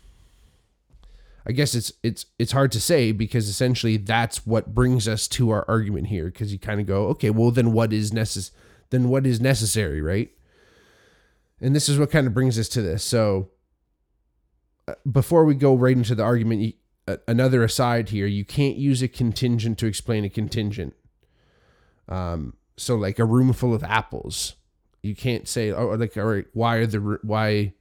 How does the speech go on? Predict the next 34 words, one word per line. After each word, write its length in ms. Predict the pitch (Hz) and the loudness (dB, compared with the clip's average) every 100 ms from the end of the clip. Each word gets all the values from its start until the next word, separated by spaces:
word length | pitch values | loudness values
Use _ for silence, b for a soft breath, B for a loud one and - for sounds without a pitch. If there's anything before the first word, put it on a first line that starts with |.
| _ _ _ | _ _ _
why 220 | 110 131 | 0 2
is 180 | 131 110 | 2 2
this 200 | - - | 0 2
room 200 | 127 127 | 2 2
full 180 | - 117 | 2 0
of 80 | 110 | 2
apples?" 460 | 110 - 85 80 | 0 -2 -6 -6
It's 100 | 101 | -10
because 460 | - 101 113 98 - _ _ | -10 -6 -6 -6 -12 _ _
you 100 | 110 | -2
can't 240 | 143 120 | 0 0
say, 220 | - 117 | 2 0
"Because 460 | 110 123 - 147 113 | 0 -2 0 0 2
the 80 | 117 | 2
room 200 | 123 120 | 2 2
is 100 | 107 | 0
full 180 | 117 104 | -2 -2
of 80 | |
apples," 580 | 104 104 - - - - - b b b b b | -2 -4 -4 -12 -12 -14 -16 b b b b b
right? 220 | - 110 101 | -2 -2 -2
Like, 200 | 98 - 104 | -6 -6 -2
"Why 180 | 113 110 | 0 2
is 160 | 117 101 | 2 2
there 100 | 107 | 0
God?" 420 | 107 90 98 104 | 0 0 -2 -4
Because 400 | 113 - 131 104 | -2 2 4 4
there 160 | 113 | 0
is 120 | 104 98 | 0 -2
God. 300 | 101 90 92 | -4 -4 -6
You 80 | |
can't 300 | 92 135 113 | -4 -2 -2
just 240 | 98 113 - | -4 -4 -2
say 240 | 117 120 | 0 0
that. 400 | 98 95 92 - | 0 -4 -8 -14